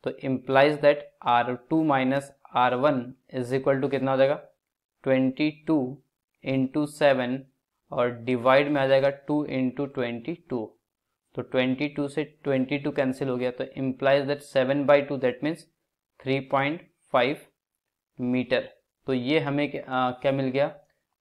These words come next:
Width of the ring मिल गया। तो यहाँ पर finally हम इस बात को लिख देंगे, so width of ring is equal to three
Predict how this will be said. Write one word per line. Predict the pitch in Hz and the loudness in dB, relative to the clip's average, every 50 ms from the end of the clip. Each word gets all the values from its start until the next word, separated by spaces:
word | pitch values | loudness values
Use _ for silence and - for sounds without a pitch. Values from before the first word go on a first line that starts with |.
| - 123 | -16 -14
Width | 117 120 123 131 139 135 - - | -10 -4 -2 -2 -2 -2 -4 -2
of | 139 131 123 | -2 -2 -2
the | 120 123 160 185 - _ _ _ _ _ _ _ _ - 131 | -2 -6 -10 -10 -10 _ _ _ _ _ _ _ _ -8 -6
ring | 120 117 135 139 | -4 -2 0 0
मिल | 139 131 127 117 117 | 2 0 0 0 -2
गया। | 117 123 113 113 | -4 -4 -6 -6
तो | - - - 123 | -6 -10 -8 -6
यहाँ | 127 127 | -4 -2
पर | 123 139 | -4 -4
finally | - - 135 127 127 127 135 139 147 | -4 -2 -2 0 2 0 0 0 0
हम | 143 143 | 0 -2
इस | 135 131 | -2 0
बात | 123 131 127 131 - - | 2 2 2 2 0 -2
को | 143 | -2
लिख | 131 131 127 | -2 -2 -2
देंगे, | 123 123 123 123 135 - - _ _ _ _ _ _ - - | -2 -4 -4 -4 -6 -10 -12 _ _ _ _ _ _ -4 -2
so | 147 139 131 131 151 - _ _ _ _ _ _ _ _ _ _ _ - 131 | 0 0 0 -2 -6 -10 _ _ _ _ _ _ _ _ _ _ _ -14 -14
width | 123 120 123 143 143 139 139 - _ - - _ _ _ _ _ _ _ _ _ _ _ _ _ _ _ _ _ _ _ _ _ _ _ _ _ _ _ _ _ _ _ _ _ _ _ _ _ _ _ _ _ _ _ _ _ - | -10 -4 -2 0 0 -2 -2 -10 _ -20 -20 _ _ _ _ _ _ _ _ _ _ _ _ _ _ _ _ _ _ _ _ _ _ _ _ _ _ _ _ _ _ _ _ _ _ _ _ _ _ _ _ _ _ _ _ _ 0
of | 131 127 127 123 - - - _ _ _ - | 2 2 2 2 -2 -8 -20 _ _ _ -10
ring | 143 131 120 120 135 139 135 131 113 113 - _ _ _ _ _ _ _ _ _ _ _ _ _ _ _ _ _ _ _ _ _ _ _ _ _ _ _ _ _ _ _ _ _ _ _ _ - | -8 -6 -4 -2 -2 0 0 -2 -4 -6 -10 _ _ _ _ _ _ _ _ _ _ _ _ _ _ _ _ _ _ _ _ _ _ _ _ _ _ _ _ _ _ _ _ _ _ _ _ -8
is | 135 120 120 131 | -8 -6 -4 -4
equal | 135 135 151 143 139 135 135 156 | -4 0 0 0 0 0 -2 -2
to | 139 123 - - _ _ _ _ _ _ _ _ _ _ _ _ - - | -4 -4 -6 -10 _ _ _ _ _ _ _ _ _ _ _ _ -12 -6
three | 127 139 143 147 | -2 -2 -2 -2